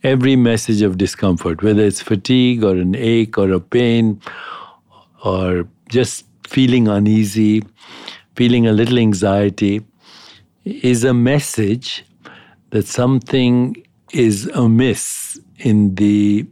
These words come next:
self-regulation of your body. So experience your body as sensations of comfort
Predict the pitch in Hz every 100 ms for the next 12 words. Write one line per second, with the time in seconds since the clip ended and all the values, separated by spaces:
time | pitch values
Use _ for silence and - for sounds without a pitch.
0 | - - 135 123 113 117 107 107 104 101
1 | - 101 98 92 92 90 80 76 - _
2 | _ - - - - - - - _ _
3 | - 120 117 - - 175 170 139 135 117
4 | 113 117 117 95 - - - _ _ -
5 | - 120 113 - - 156 - 123 127 170
6 | 127 - - 117 110 143 175